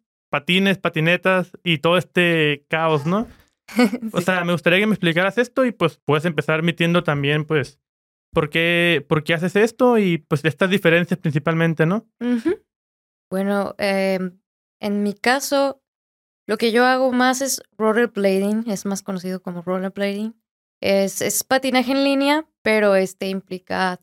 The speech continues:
Speaker 2: trucos. Hay muchas disciplinas del patinaje en línea. Hay, eh, freestyle, em, slalom, que es cuando andan en los... que hacen como entre los... ¿cómo se llaman? Los conitos.
Speaker 1: Ujú.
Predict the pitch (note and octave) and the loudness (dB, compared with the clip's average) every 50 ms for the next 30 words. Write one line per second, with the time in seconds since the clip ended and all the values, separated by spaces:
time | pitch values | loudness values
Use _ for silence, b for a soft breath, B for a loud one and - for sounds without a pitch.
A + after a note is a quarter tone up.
0 | _ _ F#3+ G3+ G#3 - - F#3+ - - - _ _ _ _ _ _ _ _ - | _ _ -4 -4 -4 -6 -10 -20 -20 -20 -20 _ _ _ _ _ _ _ _ -4
1 | C4 C#4 C#4+ C#4+ D4 D#4 C#4 C4+ A#3+ A#3+ - A3 A#3+ B3+ B3+ C4 A#3 A#3 G#3+ - | -2 0 0 0 0 -2 -2 -2 -4 -4 -4 -2 0 0 2 0 0 -2 -4 -8
2 | G#3+ G3 - F#3+ F#3+ G3 F#3+ G#3 G#3 G#3 G#3+ G#3+ G#3 G3 F#3 F3+ F3+ F3 F3 F3+ | -10 -8 -6 -6 -6 -4 -4 -4 -4 -2 -2 -2 -2 -2 -4 -4 -4 -4 -4 -4
3 | F3+ E3+ D#3+ D#3+ - _ _ _ _ _ _ _ - - - _ _ - G3+ F#3+ | -4 -4 -6 -10 -12 _ _ _ _ _ _ _ -18 -18 -18 _ _ -2 0 0
4 | F#3+ G3 - - - - _ - F3 F3 F3+ F#3 G3 G3 G3+ G3+ G3 G3 F#3+ F#3+ | 0 0 -2 -4 -4 -4 _ -2 0 2 2 2 2 2 2 0 0 0 0 -2
5 | G3 F#3+ F3+ - - F3+ F3+ F3+ F3 F3 F3 E3 E3 - - F3+ - - F#3 F3+ | -2 -2 -2 -2 0 0 0 0 -2 -2 -4 -6 -8 -10 -6 -4 -4 -2 0 0
6 | F3+ F#3+ G3 G#3+ G#3+ G#3 G#3 G3+ - - F#3 - - G3 F#3 F3 E3 E3 D#3+ E3 | 0 0 0 -2 -2 -4 -4 -4 -6 -8 -10 -8 -8 -10 -10 -10 -10 -10 -10 -8
7 | E3 F3 F3 E3+ E3+ F3 E3 D#3+ E3+ _ _ _ _ _ _ _ _ _ _ _ | -8 -8 -8 -8 -10 -12 -14 -16 -18 _ _ _ _ _ _ _ _ _ _ _
8 | _ _ _ _ _ _ _ _ _ _ _ F3 F3 - G3 F#3+ - _ G3 F#3+ | _ _ _ _ _ _ _ _ _ _ _ -14 -12 -10 -10 -12 -10 _ -8 -6
9 | F3+ F3 F3 E3+ - F3+ E3+ E3 E3 D#3+ C#3+ - - - - - - _ _ _ | -6 -6 -8 -8 -6 -8 -6 -6 -6 -6 -8 -8 -10 -12 -16 -18 -20 _ _ _
10 | _ _ _ _ _ - G#3 G#3+ A3 A#3 A#3+ A#3 A3 - - G3 F#3+ F#3+ G3 G3+ | _ _ _ _ _ -16 -14 -12 -8 -6 -4 -4 -4 -2 -2 -2 -2 0 0 0
11 | A3+ A3 - - A#3 A#3 A3+ A#3 A3+ A3 - - | -2 -2 0 2 2 4 4 2 0 -2 -6 -12